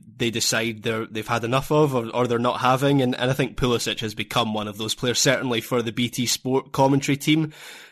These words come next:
They were giving him a really tough time in this match. And, and it's not the first time that I've, I've, I've noted that.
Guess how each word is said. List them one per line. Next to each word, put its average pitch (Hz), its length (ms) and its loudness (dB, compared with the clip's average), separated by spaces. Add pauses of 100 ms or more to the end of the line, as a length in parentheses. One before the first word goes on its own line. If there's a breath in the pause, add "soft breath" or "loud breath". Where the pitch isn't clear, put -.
They 160 120 4
were 160 100 6
giving 147 260 4
him 135 120 6
a 123 60 4
really 131 260 4
tough 123 240 0
time 123 320 0
in 123 100 4
this 120 220 2
match. 123 400 2
And, 131 160 2
and 131 100 2
it's 131 140 0
not 143 120 4
the 120 80 0
first - 280 -2
time 123 160 2
that 113 100 -2
I've, 110 240 -4
I've, 104 240 -4 (160)
I've 107 160 -6
noted 123 400 0
that. 101 260 -2